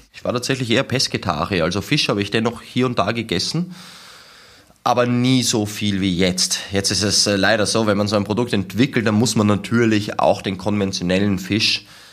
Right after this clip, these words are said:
immer wieder probieren und wir hatten tatsächlich eine lange Phase, wo wir den besten Lachs gesucht haben, an dem wir uns orientieren wollen.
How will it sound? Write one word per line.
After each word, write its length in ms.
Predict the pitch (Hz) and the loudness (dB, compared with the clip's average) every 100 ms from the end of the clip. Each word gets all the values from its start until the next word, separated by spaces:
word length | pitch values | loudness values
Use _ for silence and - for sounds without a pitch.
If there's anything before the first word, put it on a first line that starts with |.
| - | -2
immer 180 | 110 | 2
wieder 160 | 104 107 | 2 0
probieren 600 | - 92 107 110 120 110 - | -2 -4 0 0 0 -6 -10
und 120 | 98 | -4
wir 60 | 98 | -4
hatten 100 | 101 | -2
tatsächlich 400 | 98 - 92 101 | -2 -2 -4 -2
eine 100 | 92 | 0
lange 320 | 90 85 98 | 2 2 0
Phase, 540 | 92 87 85 95 95 87 | 0 0 0 -2 -4 -2
wo 140 | 95 | -2
wir 100 | 95 92 - - | -2 -6 -18 -8
den 240 | 92 90 82 - - _ _ - | -2 -2 -4 -12 -20 _ _ -4
besten 540 | 107 - - 104 90 | 0 0 0 -2 -2
Lachs 580 | 85 87 - - - - - | -2 -4 -4 -4 -4 -10 -4
gesucht 500 | 104 - 127 - - | 0 2 2 2 0
haben, 320 | 95 95 104 | 2 2 0
an 220 | - 92 | 0 0
dem 220 | 101 101 | 2 2
wir 80 | 101 | 2
uns 100 | 95 | 0
orientieren 540 | 98 95 92 135 131 | -2 -2 2 2 4
wollen. 220 | 90 80 | 2 -2